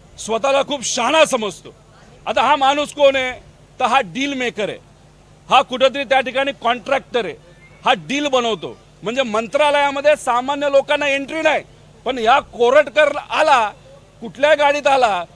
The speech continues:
रोल्स रॉयस असू दहा कोटीची नाही तर कुठेही, त्याला लगेच त्या ठिकाणी आत घेतलं जातं, कुठल्याही मंत्र्यांकडे तिथं जा-, जायला मिळतं. कोरटकर कोण? तर महागड्या महागड्या जाहिराती करणारा. म्हणजे असं म्हणलं जातं मुख्यमंत्री साहेबांचा एकदम खासम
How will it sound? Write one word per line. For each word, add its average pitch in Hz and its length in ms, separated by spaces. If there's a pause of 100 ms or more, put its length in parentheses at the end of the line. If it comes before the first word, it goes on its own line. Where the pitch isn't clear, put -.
(140)
रोल्स 180 520
रॉयस 277 280
असू 285 260
दहा 247 220
कोटीची 269 440
नाही 285 140
तर 285 60
कुठेही, 269 400 (320)
त्याला 262 160
लगेच 247 600 (300)
त्या 262 100
ठिकाणी 277 320
आत 262 220
घेतलं 262 360
जातं, 262 260
कुठल्याही 262 400
मंत्र्यांकडे 262 580
तिथं 247 200
जा-, 233 360
जायला 233 380
मिळतं. 185 340 (480)
कोरटकर 277 520
कोण? 254 380 (580)
तर 269 180
महागड्या 233 440
महागड्या 269 420
जाहिराती 240 560
करणारा. 240 520 (800)
म्हणजे 208 160
असं 240 280
म्हणलं 269 240
जातं 262 280
मुख्यमंत्री 262 600
साहेबांचा 254 560
एकदम 254 320
खासम 233 340